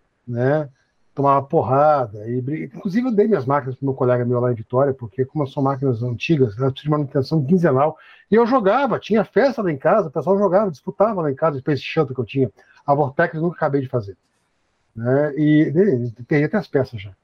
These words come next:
Então a Space Shuttle foi dada pra um colega meu, que eu falei que o dia que eu voltar em Vitória, eu vou sentar com ele nessa máquina, vou arrancar as placas dele, vou trocar todos os capacitores que são originais, devem estar ressecados já, por isso que a máquina não liga mais, ela trava, e ela é muito sensível a senoide.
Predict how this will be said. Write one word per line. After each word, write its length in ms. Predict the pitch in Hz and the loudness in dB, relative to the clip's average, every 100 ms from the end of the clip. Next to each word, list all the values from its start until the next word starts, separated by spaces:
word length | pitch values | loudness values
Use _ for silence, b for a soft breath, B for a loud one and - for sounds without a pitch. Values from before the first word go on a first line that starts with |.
| _ _ _ _ _ _ _ _ - | _ _ _ _ _ _ _ _ -14
Então 240 | 127 160 | -2 2
a 100 | 180 | 2
Space 280 | 180 - 202 | 2 2 0
Shuttle 320 | - 175 185 202 | -2 -4 -2 0
foi 120 | 214 | 2
dada 200 | 180 165 | 0 0
pra 80 | 143 | -4
um 40 | |
colega 260 | 131 127 175 | 0 0 2
meu, 180 | 190 - B B B - | -2 -4 B B B -4
que 80 | 180 | -2
eu 40 | |
falei 280 | - 175 165 | 0 0 -2
que 120 | - | -4
o 40 | |
dia 160 | 151 226 | 0 0
que 60 | 240 | 2
eu 40 | |
voltar 320 | 208 175 139 | 2 2 2
em 40 | 131 | 0
Vitória, 360 | 160 - 127 | -2 -2 0
eu 60 | 156 | 0
vou 160 | 139 185 | -2 -2
sentar 400 | - 165 175 175 | -2 0 0 0
com 140 | 160 | 2
ele 100 | 143 | 2
nessa 240 | 135 - | 2 0
máquina, 320 | 131 120 151 131 | 0 -2 -4 -2
vou 240 | 143 196 | 4 4
arrancar 420 | 175 160 143 156 | 4 -2 0 0
as 120 | 165 - | -2 -2
placas 400 | 135 131 131 110 | -2 0 -2 -2
dele, 180 | 120 131 _ _ _ _ _ _ _ _ - | -4 -4 _ _ _ _ _ _ _ _ 2
vou 200 | 170 233 | 2 4
trocar 380 | 220 202 196 | 0 2 0
todos 320 | 190 233 240 196 | 0 0 -2 -4
os 80 | |
capacitores 720 | - 185 196 175 - 190 180 139 | -4 -2 0 -4 0 2 2 -2
que 60 | |
são 100 | 160 | -4
originais, 420 | 170 139 135 143 | -4 -2 0 0
devem 180 | 139 139 127 | 0 -2 -4
estar 160 | - | -4
ressecados 680 | 175 - 156 - 147 135 107 | -8 -6 -8 -2 -2 0 0
já, 140 | 139 | 0
por 140 | 143 165 | -2 -6
isso 100 | - | -4
que 60 | |
a 40 | 151 | -2
máquina 260 | 147 147 | -2 0
não 140 | 165 190 | 2 2
liga 260 | 170 143 | 0 0
mais, 200 | 123 139 | 0 0
ela 120 | 139 | 0
trava, 400 | 135 127 131 143 | -2 0 0 2
e 40 | 139 | 0
ela 80 | 127 | 0
é 40 | |
muito 200 | 147 156 | 0 -4
sensível 360 | 143 117 156 135 | -6 -6 -6 -8
a 20 | |
senoide. 560 | - 123 120 135 127 | -6 -4 0 0 -2